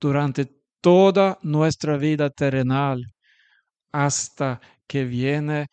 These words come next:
Jesús otra vez. Es un mandamiento, una gran comisión que Dios nos ha dado. Vamos a seguirlo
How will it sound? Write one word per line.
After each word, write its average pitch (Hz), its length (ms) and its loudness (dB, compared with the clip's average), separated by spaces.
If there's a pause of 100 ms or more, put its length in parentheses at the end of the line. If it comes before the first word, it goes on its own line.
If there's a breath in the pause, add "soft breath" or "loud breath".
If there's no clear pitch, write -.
(120)
Jesús 147 720 -4
otra 147 440 -2
vez. 131 500 -10 (320 soft breath)
Es - 520 0 (160)
un 180 280 2
mandamiento, 135 760 -4
una 175 240 0
gran 170 560 0
comisión 147 840 -2 (460 loud breath)
que 147 180 0 (160)
Dios 147 460 0
nos 139 200 -4
ha 139 100 -2
dado. 139 560 -4 (500 loud breath)
Vamos 143 300 -4
a 147 80 -2
seguirlo 151 720 0